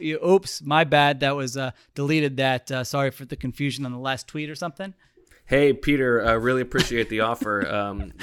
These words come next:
Speaker 2: my only sticking point is, uh, I'd love to work for you, but I'm gonna need you to renounce all affiliation with Mike Florio."
Speaker 1: <laughs>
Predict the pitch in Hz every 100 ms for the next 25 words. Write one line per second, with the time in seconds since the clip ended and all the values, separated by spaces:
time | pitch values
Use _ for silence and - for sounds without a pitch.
0 | - 113 113 127 139 139 127 - 135 123
1 | 117 - 113 110 101 127 110 107 107 101
2 | - _ _ _ - 107 104 104 101 202
3 | 110 113 127 127 127 123 127 120 113 98
4 | 107 113 110 107 120 117 113 107 107 104
5 | 113 110 110 104 - 110 110 107 - 98
6 | 110 110 107 104 101 98 98 95 - 101
7 | 87 62 -